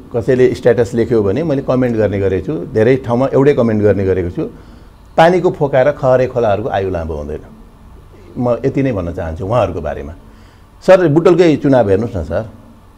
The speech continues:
यहाँ घन्टीले जुन मत ल्यायो या देश, देशैभरि जुन ल्यायो, यो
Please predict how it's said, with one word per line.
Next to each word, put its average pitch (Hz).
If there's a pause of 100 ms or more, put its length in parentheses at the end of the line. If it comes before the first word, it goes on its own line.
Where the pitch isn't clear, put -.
(220)
यहाँ 147
घन्टीले 135
जुन 139
मत 127
ल्यायो 92 (1000)
या 247 (200)
देश, 165
देशैभरि 147
जुन 95
ल्यायो, 78 (1300)
यो 143